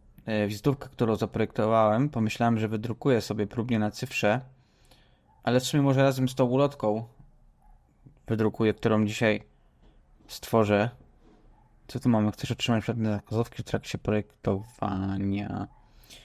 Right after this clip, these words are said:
Gdy zaczniesz zapoznawać się z nowymi funkcjami planu Canva Pro.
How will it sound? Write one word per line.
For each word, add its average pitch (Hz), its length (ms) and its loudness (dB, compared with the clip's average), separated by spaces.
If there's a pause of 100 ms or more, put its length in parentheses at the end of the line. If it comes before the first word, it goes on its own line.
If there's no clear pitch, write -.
(280)
Gdy 110 180 -4
zaczniesz 135 420 4
zapoznawać 127 580 2
się 117 180 0
z 107 40 -4
nowymi 113 260 2
funkcjami 113 460 0
planu 110 280 0
Canva 98 400 0
Pro. 98 240 -6